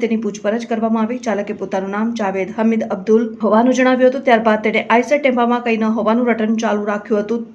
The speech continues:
બાદમાં ટેમ્પાની ઝીણવટભરી તપાસ હાથ ધરવામાં આવી હતી. દરમિયાન પાટિયા ગોઠવીને બનાવેલું ચોરખાનું મળી આવ્યું, જેમાં અંદર જોતા વિદેશી દારૂનો મોટો જથ્થો મળી આવ્યો હતો, જેની ગણતરી કરતા એકસો આઠ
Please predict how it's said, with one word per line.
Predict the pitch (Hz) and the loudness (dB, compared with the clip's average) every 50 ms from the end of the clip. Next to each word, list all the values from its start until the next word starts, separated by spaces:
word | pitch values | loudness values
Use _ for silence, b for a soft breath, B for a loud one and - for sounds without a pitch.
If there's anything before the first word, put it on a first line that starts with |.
| - | -4
બાદમાં | - - 233 262 285 247 185 - - B B B B B B B B B | 0 2 2 2 2 2 0 0 -2 B B B B B B B B B
ટેમ્પાની | 254 262 240 247 302 320 359 349 339 | 2 2 4 2 0 -2 -2 -4 -4
ઝીણવટભરી | 294 269 262 277 254 - 254 262 254 254 | -4 -2 -2 -2 -2 -2 -4 -4 -2 -4
તપાસ | 254 214 240 233 240 233 - 240 | -4 0 0 0 0 0 -2 -4
હાથ | 220 220 220 | -6 -4 -4
ધરવામાં | 226 208 220 226 220 220 208 | -4 -4 -2 -2 -2 -2 -4
આવી | 208 220 220 240 | -4 -4 -4 -6
હતી. | 226 240 233 226 | -6 -6 -6 -4
દરમિયાન | 220 202 208 214 202 214 233 226 B B B B B B | -4 -4 -4 -4 -4 -4 -4 -6 B B B B B B
પાટિયા | 240 240 254 254 320 330 277 | 2 2 2 2 0 -2 -2
ગોઠવીને | 277 254 - - 247 240 262 220 226 | -4 -6 -2 -2 -2 0 0 -2 0
બનાવેલું | 226 220 220 214 240 240 269 262 - | 0 0 0 0 -2 -2 -4 -6 -6
ચોરખાનું | 254 240 226 240 262 240 240 233 226 | -6 -6 -4 -2 -2 0 0 0 2
મળી | 226 233 226 | 2 2 0
આવ્યું, | 214 214 226 262 254 - - | 0 -2 -2 -6 -8 -6 -6
જેમાં | 226 202 208 196 196 - 214 | -4 -4 -4 -4 -4 -4 -2
અંદર | 214 214 214 208 208 202 | 0 0 0 -2 -4 -4
જોતા | 202 214 220 226 220 | -4 -4 -4 -2 -2
વિદેશી | 220 220 202 196 208 190 - | -2 -4 -4 -6 -6 -6 -4
દારૂનો | 202 190 202 208 220 233 233 214 | -4 -4 -4 -4 -4 -2 -2 -4
મોટો | 202 214 190 185 - | -4 -6 -8 -6 -6
જથ્થો | 196 190 190 - 240 240 247 | -6 -6 -6 -4 -4 -2 -2
મળી | 254 226 208 - | 0 -2 -2 -4
આવ્યો | - - 185 214 | -4 -6 -6 -8
હતો, | 208 - 190 175 175 B B B B B B B B 214 | -6 -6 -6 -8 -8 B B B B B B B B -4
જેની | 202 208 202 208 | -4 -2 0 2
ગણતરી | 233 247 262 262 311 311 311 | 2 2 2 0 -2 0 0
કરતા | 302 302 302 285 269 | 0 4 4 2 2
એકસો | - - 269 269 | 2 -2 0 0
આઠ | 285 269 | 0 -2